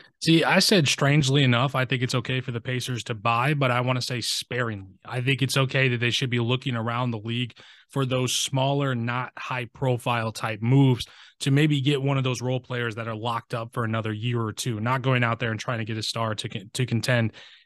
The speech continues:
this year. But I think trying to put themselves in that position where they're already trying to improve for next year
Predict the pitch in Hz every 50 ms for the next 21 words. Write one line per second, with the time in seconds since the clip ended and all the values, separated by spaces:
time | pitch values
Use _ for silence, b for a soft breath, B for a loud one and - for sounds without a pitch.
0 | B - 156 175 - - - 139 123 113 113 107 117 120 117 127 127 - 156 139
1 | 131 - 156 156 147 131 - 151 139 139 131 123 - 135 123 120 107 120 123 127
2 | 120 - - 113 107 117 120 117 - 127 123 113 107 B B B B B B -
3 | 151 151 147 139 135 131 151 180 180 170 139 - 156 151 143 131 - 127 123 120
4 | - - - - 139 143 143 147 147 147 139 135 - - 127 127 127 123 120 120
5 | 117 113 - - - 120 123 123 123 120